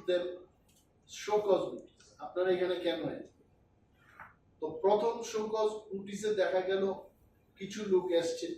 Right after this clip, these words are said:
কিছু লোক আসেননি। Second time again we have given them show cause notice। দেওয়ার পর আবার দেখা গেল কিছু লোক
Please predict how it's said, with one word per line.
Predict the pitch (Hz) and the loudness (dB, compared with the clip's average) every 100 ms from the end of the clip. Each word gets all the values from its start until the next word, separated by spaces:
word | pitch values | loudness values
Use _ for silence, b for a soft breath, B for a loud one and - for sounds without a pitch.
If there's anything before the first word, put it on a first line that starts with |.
| - | -12
কিছু | 165 190 180 | -8 -2 0
লোক | 175 156 | 2 2
আসেননি। | - 151 151 143 - _ _ _ _ _ _ _ _ - - | 2 0 -6 -10 -14 _ _ _ _ _ _ _ _ -4 2
Second | 233 240 233 226 | 4 6 4 4
time | 220 214 | 2 4
again | 196 196 196 - | 4 4 2 -4
we | 190 196 | 0 4
have | 190 190 190 | 4 2 0
given | 190 190 185 | 0 2 2
them | 185 180 | 0 0
show | 185 180 | -2 0
cause | 180 175 175 | 2 0 0
notice। | - - - - - _ _ - - _ _ _ _ | -6 -6 -16 -20 -20 _ _ -20 -20 _ _ _ _
দেওয়ার | 165 185 208 208 | 8 10 10 8
পর | 214 208 | 6 6
আবার | 202 202 185 | 6 4 2
দেখা | 180 180 | 2 0
গেল | 190 190 190 | 0 0 -4
কিছু | 185 196 185 | -8 -4 0
লোক | 180 | -2